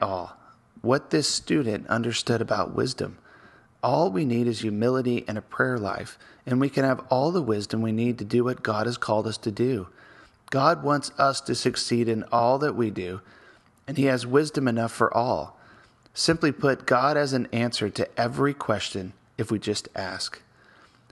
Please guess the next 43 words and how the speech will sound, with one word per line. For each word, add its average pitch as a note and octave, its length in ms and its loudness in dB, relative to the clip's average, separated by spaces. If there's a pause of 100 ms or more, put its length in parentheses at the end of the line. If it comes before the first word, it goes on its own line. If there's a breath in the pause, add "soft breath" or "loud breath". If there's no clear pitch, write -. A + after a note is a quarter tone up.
(140)
Cry C3+ 280 4
out E3+ 160 -2
to G3 80 -2
God A#2 340 2
for A#2+ 100 2
wisdom. G2 480 -4 (280 loud breath)
It's - 240 -2
not C3 180 4
a C3 60 2
one-time B2 560 -2
thing. F#2+ 320 -6 (100)
It's - 140 -12
not G#2+ 160 0
a G#2+ 40 0
temporary A2+ 540 0
thing. F#2+ 340 -6
It's A#2 200 -2
a A#2 40 0
growth A#2 480 0
thing. G2 220 -2
It's G#2 180 -6
a A#2 40 0
maturity B2 640 0
thing. F#2 320 -4 (640 soft breath)
In A#2+ 120 2
all C3+ 240 4
that F#3 140 -2
you E3+ 120 2
do, G#2 360 -2 (140)
cry A2+ 260 6
out C3 140 -2
to D#3 100 2
God G2 400 0
to A2+ 40 -2
have G#2+ 360 -2
greater B2 420 2
wisdom F#2+ 420 -4
and G2+ 100 -2
understanding G#2+ 720 -2
and G#2 100 -2
knowledge A#2+ 380 2
and A2+ 160 -2
insight G2 460 -2